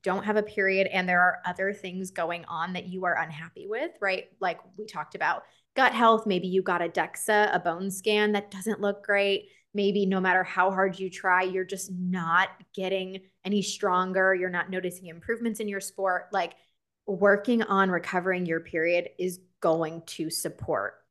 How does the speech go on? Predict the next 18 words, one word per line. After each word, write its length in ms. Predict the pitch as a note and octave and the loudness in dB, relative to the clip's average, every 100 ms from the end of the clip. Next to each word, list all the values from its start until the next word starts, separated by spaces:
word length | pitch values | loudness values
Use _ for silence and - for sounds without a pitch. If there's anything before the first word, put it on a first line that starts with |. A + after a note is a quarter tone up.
| _ _ _ | _ _ _
all 240 | G#3+ G3 F#3+ | 2 4 4
of 160 | F3+ | 2
those 260 | F#3+ E3+ E3+ | 2 0 -2
things 320 | E3 D3+ E3 | -8 -8 -6
working 340 | D#3 - D#3 B2+ | -6 -6 -10 -14
themselves 460 | G#2+ - D#2+ - | -14 -8 -8 -6
out, 260 | C#2 F2+ - | -8 -8 -4
right? 300 | G#3+ F#3+ G3 - _ _ - | 2 2 2 -8 _ _ 0
That's 180 | G#3+ G#3+ | 2 4
not 200 | G3 G3 | 2 2
to 120 | G#3 | -2
say 220 | G3 F#3+ | 4 4
that 100 | F3 | 4
it's 160 | E3+ E3 | 0 -2
a 100 | E3+ | -4
cure-all, 500 | - C#4+ B3+ G#3+ G3 | 0 2 6 6 6
but, 200 | F#3 F#3 | 2 2
like, 200 | F3 | 0